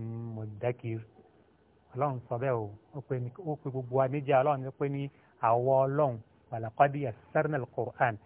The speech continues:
A ti ṣe Al-Qur'an nírọ̀rùn, nírọ̀rùn fún ìrántí, fún kíkà. Tọ́, ta nínú yín,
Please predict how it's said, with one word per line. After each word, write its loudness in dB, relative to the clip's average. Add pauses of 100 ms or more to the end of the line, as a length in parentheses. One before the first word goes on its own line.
(160)
A 4
ti -8 (240)
ṣe -2 (140)
Al-Qur'an -4 (300)
nírọ̀rùn, 10 (120)
nírọ̀rùn 2 (420)
fún 2
ìrántí, -2 (260)
fún 6
kíkà. 8 (1000)
Tọ́, 0 (120)
ta 8
nínú 2
yín, 0